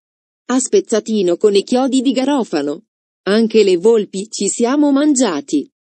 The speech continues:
Loro mangiavano le nostre galline e noi mangiavamo loro. Avete mai visto un pollaio attaccato dalle volpi?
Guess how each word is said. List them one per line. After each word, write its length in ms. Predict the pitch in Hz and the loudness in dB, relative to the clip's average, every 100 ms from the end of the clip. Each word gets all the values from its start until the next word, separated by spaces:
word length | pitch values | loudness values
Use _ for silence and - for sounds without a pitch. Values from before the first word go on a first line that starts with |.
| _ _ 269 | _ _ 2
Loro 420 | 269 240 185 180 | 4 4 2 0
mangiavano 680 | 175 175 175 202 196 180 165 | -2 -2 -2 -2 -2 -2 0
le 100 | 160 | 0
nostre 420 | 190 214 214 180 | 0 0 0 2
galline 640 | 202 185 190 262 302 254 | 2 0 -2 -2 0 0
e 40 | |
noi 320 | 185 196 269 302 | 0 0 2 2
mangiavamo 680 | 311 302 294 277 202 240 277 | 2 2 2 0 0 0 2
loro. 460 | 254 160 143 139 _ _ _ _ | 2 2 0 -4 _ _ _ _
Avete 360 | 185 180 190 208 | -4 0 2 2
mai 220 | 196 196 | 2 0
visto 320 | 214 220 - | 0 -2 0
un 100 | 175 | 0
pollaio 640 | - 214 202 226 269 285 | 2 2 2 -2 0 0
attaccato 720 | 247 - 170 - 202 226 254 214 | 0 -2 -6 -6 -4 -4 -2 0
dalle 300 | 220 196 185 | 2 2 2
volpi? 600 | 160 147 139 - 254 | 2 2 0 -6 -8